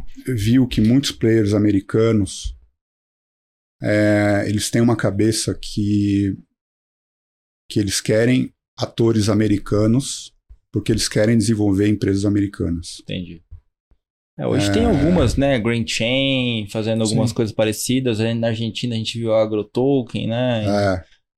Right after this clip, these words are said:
Speaker 2: Viu
Speaker 1: Então a gente acha que, é, a gente entende que é uma questão estratégica, é, e que talvez a gen-,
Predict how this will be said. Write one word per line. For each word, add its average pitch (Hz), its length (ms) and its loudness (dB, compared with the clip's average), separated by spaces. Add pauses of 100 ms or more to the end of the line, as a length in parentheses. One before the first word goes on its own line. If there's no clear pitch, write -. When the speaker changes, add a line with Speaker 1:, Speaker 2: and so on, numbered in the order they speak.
(180)
Speaker 2:
Viu 107 260 -2
Speaker 1:
Então 110 280 2
a 120 80 2
gente 120 260 2
acha 117 320 2
que, 120 460 0 (1200)
é, 101 1200 -2
a 104 60 -4
gente 98 280 -2
entende 107 320 0
que - 100 -4
é 113 60 2
uma 113 140 2
questão 117 280 -2
estratégica, 110 960 -2 (1200)
é, 92 460 -2
e 101 60 -4
que - 80 -14
talvez 104 420 0
a 104 80 0
gen-, 101 120 -2